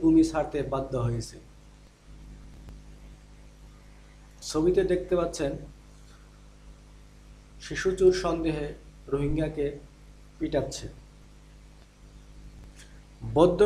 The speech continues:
সংখ্যাগরিষ্ঠ মিয়ানমারে দশকের, দশকের পর দশক ধরে রাখাইনে নিপীড়নের শিকার হয়ে আসছে তারা।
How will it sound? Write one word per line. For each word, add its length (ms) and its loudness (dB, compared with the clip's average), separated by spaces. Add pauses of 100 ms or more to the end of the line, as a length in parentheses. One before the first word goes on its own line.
(120)
সংখ্যাগরিষ্ঠ 560 2 (460)
মিয়ানমারে 580 4 (540)
দশকের, 500 6 (400)
দশকের 420 4 (100)
পর 140 8 (100)
দশক 380 2
ধরে 200 4 (1080)
রাখাইনে 560 4
নিপীড়নের 640 4
শিকার 260 -2
হয়ে 260 4
আসছে 220 -4
তারা। 240 -4